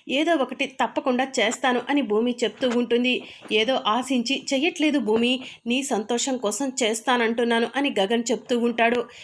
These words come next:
ఇక అప్పుడే శరత్చంద్ర టెన్షన్ పడుతూ ఉంటాడు. అప్పుడు అపూర్వ, "ఏంటి బావా అంతలా టెన్షన్ పడుతున్నావు?" అని అడుగుతూ ఉంటుంది. "ఆ గగన్ గడు భూమిని పైన రూమ్లోకి తీసుకెళ్ళాడు, ఏం చేస్తున్నాడోనని భయంగా ఉంది అపూర్వ" అని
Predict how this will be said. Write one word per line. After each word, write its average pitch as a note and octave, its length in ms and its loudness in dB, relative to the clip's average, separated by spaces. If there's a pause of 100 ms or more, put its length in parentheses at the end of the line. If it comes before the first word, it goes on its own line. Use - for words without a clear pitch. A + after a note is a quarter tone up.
(140)
ఇక E4+ 160 0 (140)
అప్పుడే A#3+ 400 0 (520)
శరత్చంద్ర E4 640 4
టెన్షన్ D4+ 420 2
పడుతూ B3+ 320 2
ఉంటాడు. B3+ 380 2 (140)
అప్పుడు C4+ 240 0 (100)
అపూర్వ, B3 360 2 (180)
"ఏంటి A3+ 260 2
బావా G#3+ 280 4 (140)
అంతలా C4+ 280 0
టెన్షన్ D4 400 0
పడుతున్నావు?" A3+ 560 2 (100)
అని C4+ 140 -2 (100)
అడుగుతూ A3+ 380 0
ఉంటుంది. A#3+ 480 2 (540)
"ఆ C4+ 100 4
గగన్ G#3 380 0
గడు A3+ 180 2 (100)
భూమిని B3 380 0 (320)
పైన D#4+ 300 2
రూమ్లోకి B3 460 2
తీసుకెళ్ళాడు, A#3 640 2 (380)
ఏం A3+ 180 2
చేస్తున్నాడోనని A3 880 0
భయంగా A#3 400 2
ఉంది C4 260 2 (100)
అపూర్వ" A3+ 360 2 (220)
అని A#3 140 0